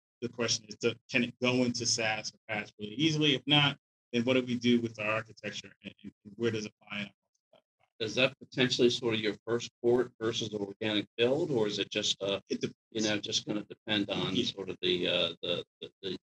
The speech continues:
Speaker 2: the need of
Speaker 1: Right.
Speaker 2: one versus the other?
Speaker 1: We wanna
Speaker 2: Are you
Speaker 1: match it
Speaker 2: all
Speaker 1: to the
Speaker 2: doing any
Speaker 1: requirement.
Speaker 2: organic build these days?
Speaker 1: Uh, we are doing some organic builds. They're, they're
Speaker 2: Okay.
Speaker 1: newer. So, so
Speaker 2: Uh-huh.
Speaker 1: there's things that we're starting now. Uh, matter of fact, there's an organic build going on now,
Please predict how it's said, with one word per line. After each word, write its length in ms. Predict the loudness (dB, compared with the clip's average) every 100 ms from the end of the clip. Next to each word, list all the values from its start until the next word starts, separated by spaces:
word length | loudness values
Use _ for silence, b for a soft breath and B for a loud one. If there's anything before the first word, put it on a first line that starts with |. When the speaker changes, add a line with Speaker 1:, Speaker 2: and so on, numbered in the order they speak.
| -8
Speaker 2:
the 80 | -4
need 420 | -2 0 0 -2
of 180 | -4 -4
Speaker 1:
Right. 100 | -8
Speaker 2:
one 240 | -8 -8 -8 -14
versus 320 | -16 -18 -16
the 120 | -8
other? 200 | -8 -2 0
Speaker 1:
We 120 | 2
wanna 260 | 4 6
Speaker 2:
Are 100 | 8
you 60 | 8
Speaker 1:
match 120 | 8
it 20 | 8
Speaker 2:
all 120 | 6
Speaker 1:
to 60 |
the 60 | 6
Speaker 2:
doing 160 | 4 4
any 160 | 2 2
Speaker 1:
requirement. 120 | 0
Speaker 2:
organic 380 | -2 0 0 -2 -2
build 160 | -4 -2
these 200 | -4 -6
days? 380 | -4 -2 -2 -6 _ _ _ _ _ 8
Speaker 1:
Uh, 260 | 10 10 10
we 100 | 8
are 120 | 8
doing 200 | 2 -2
some 220 | -2 -4
organic 400 | -4 -6 -4 -4 -6
builds. 140 | 4
They're, 200 | 6 8
they're 160 | 8 8
Speaker 2:
Okay. 80 |
Speaker 1:
newer. 340 | 8 8 4 -4 _ 2
So, 280 | 4 4 2
so 240 | 2 4
Speaker 2:
Uh-huh. 40 | 6
Speaker 1:
there's 120 | 4
things 220 | 4 2 2
that 120 | -2
we're 80 | -6
starting 360 | -4 -4 0 2
now. 340 | 2 0 -8 -10
Uh, 160 | -10 -4
matter 160 | -4
of 60 | -2
fact, 140 | -4 -2
there's 140 | 0
an 80 | 0
organic 440 | -2 0 0 -2 -2
build 260 | 0 0 -2
going 220 | -6 -6
on 240 | -4 -4 -4
now, 440 | -2 -2 -4